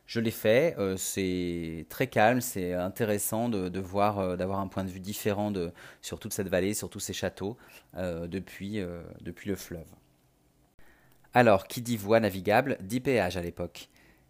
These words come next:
Et la situation géographique de Bénac, qui est idéale entre voie fluviale, donc la Dordogne, et voie terrestre, en font un lieu,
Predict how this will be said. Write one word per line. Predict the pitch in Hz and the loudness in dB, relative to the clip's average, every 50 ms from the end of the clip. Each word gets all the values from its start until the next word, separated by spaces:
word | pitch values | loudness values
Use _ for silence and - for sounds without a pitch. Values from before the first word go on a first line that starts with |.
| _ _ _ _ _ _ | _ _ _ _ _ _
Et | 101 110 110 107 | 2 2 6 6
la | 104 101 | 6 4
situation | - - - 117 110 - 131 120 | 4 0 0 0 0 0 0 0
géographique | 113 117 107 110 110 107 - 123 110 | 2 2 4 4 4 2 2 -2 -2
de | 101 104 | 0 2
Bénac, | 101 107 107 113 120 117 - | 2 4 4 4 2 2 -2
qui | - - 95 | -6 -6 -4
est | 90 95 - - | -4 -4 -4 -2
idéale | 107 110 110 110 107 110 107 107 - | 0 2 4 4 6 4 4 2 0
entre | - 101 98 - - - 95 90 85 - | 0 -2 -4 -4 -4 -2 0 0 0 -2
voie | - 85 98 117 | 0 2 2 2
fluviale, | 113 - - 123 113 110 107 110 107 104 104 95 80 - - - | 2 2 -2 -4 -4 0 2 2 4 4 4 2 0 -4 -8 -14
donc | 92 90 - | -10 -4 -2
la | 92 | 0
Dordogne, | 87 98 98 92 98 95 95 92 82 - - - - - _ _ _ - | 0 0 0 2 0 0 0 -2 -6 -10 -14 -20 -20 -20 _ _ _ 2
et | 113 117 110 - | 2 2 2 0
voie | 92 92 104 95 | 0 0 0 0
terrestre, | - 101 87 101 110 131 135 - - - | 0 -2 0 0 0 0 0 -4 -6 -6
en | 107 98 | -6 -6
font | - - 110 110 | -4 -2 -2 0
un | 104 | 0
lieu, | 101 104 107 110 110 | 0 2 0 0 0